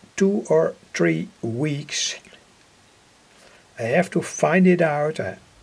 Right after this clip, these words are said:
uh, for hundred and ten volts, I need, uh,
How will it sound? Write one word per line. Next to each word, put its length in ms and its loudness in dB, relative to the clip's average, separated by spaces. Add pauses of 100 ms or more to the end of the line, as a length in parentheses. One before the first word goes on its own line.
(200)
uh, 340 -6
for 440 2
hundred 320 -4
and 120 -4
ten 220 -6
volts, 560 2 (1000)
I 180 -4
need, 440 -6 (200)
uh, 140 0